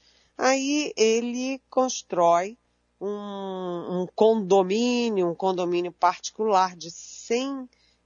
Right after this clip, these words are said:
casas, em sociedade com Francisco Soares de Lima Júnior, que vem a ser seu assessor de confiança no próprio ministério.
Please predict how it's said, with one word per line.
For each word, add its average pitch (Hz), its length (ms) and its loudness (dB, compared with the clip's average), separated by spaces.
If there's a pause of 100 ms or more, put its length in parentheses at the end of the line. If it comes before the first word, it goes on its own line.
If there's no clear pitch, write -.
casas, 185 800 -2 (340)
em 240 120 -4
sociedade 214 1080 -4
com 220 420 0
Francisco 269 840 -6
Soares 185 680 2 (300)
de 175 160 -4
Lima 214 340 4
Júnior, 170 540 -4 (340)
que 311 200 -2
vem 262 340 0
a 226 60 0
ser 262 300 -4
seu 254 440 0
assessor 226 840 -4
de 180 260 -12
confiança 214 880 -6 (320)
no 202 160 4
próprio 202 480 2
ministério. 208 600 -4